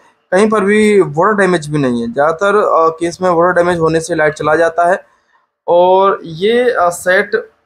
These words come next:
को अब हम देखेंगे कि problem कहाँ से निकलता है। दोस्तों, यदि आपको भी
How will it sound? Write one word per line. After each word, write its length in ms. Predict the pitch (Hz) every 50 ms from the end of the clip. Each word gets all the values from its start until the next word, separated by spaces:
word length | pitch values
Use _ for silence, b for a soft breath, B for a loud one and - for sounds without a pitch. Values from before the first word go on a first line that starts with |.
| _ _ _ _ _ _ _ _ _ _ - - - _
को 80 | 170 180
अब 140 | 196 196 196
हम 120 | 202 196
देखेंगे 440 | 170 180 180 185 196 190 185 196 196
कि 120 | 190 196
problem 280 | 185 - 170 160 165 170
कहाँ 220 | 165 - 143 147
से 120 | 143 - 143
निकलता 280 | 127 131 127 123 139
है। 80 | 147 147
दोस्तों, 280 | 165 185 - - 214 190
यदि 200 | 185 180 202 226
आपको 440 | - - - 240 - - - 208
भी 300 | 185 190 208 214 214 202